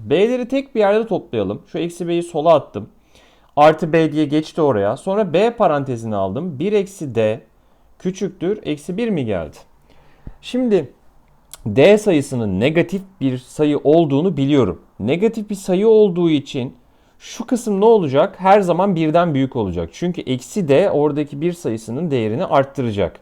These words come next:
Birden büyük bir sayı olduğuna göre demek ki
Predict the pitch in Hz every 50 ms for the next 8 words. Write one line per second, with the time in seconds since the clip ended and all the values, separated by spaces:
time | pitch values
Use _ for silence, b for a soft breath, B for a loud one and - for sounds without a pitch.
0 | b b b b b b b b b 104 123 156 202 208 214 247 247 247 226 226
1 | 262 247 - 240 220 - 226 214 214 208 202 196 202 180 180 196 196 208 233 240
2 | 202 185 143 123 127 123 147 185 220 220 220 - 151 151 175